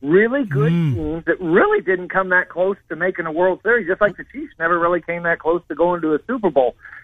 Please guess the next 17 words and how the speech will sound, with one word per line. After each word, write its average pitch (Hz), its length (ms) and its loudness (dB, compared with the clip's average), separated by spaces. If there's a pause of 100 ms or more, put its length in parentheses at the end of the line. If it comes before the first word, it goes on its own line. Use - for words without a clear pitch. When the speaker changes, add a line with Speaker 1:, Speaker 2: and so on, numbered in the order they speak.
(200)
Speaker 1:
And 208 120 4
I 226 120 4
think 262 200 -12
it's 262 100 -14
gonna 233 200 -8
be 240 120 -10
bullpen, 214 520 -2 (340)
it 226 160 2
gets 277 180 0
hard 214 400 0
to 202 80 -6
hit 185 300 -2
in 160 80 -14
the 143 60 -10
postseason. 127 680 -6
It's, 170 180 4 (100)
it's 190 160 0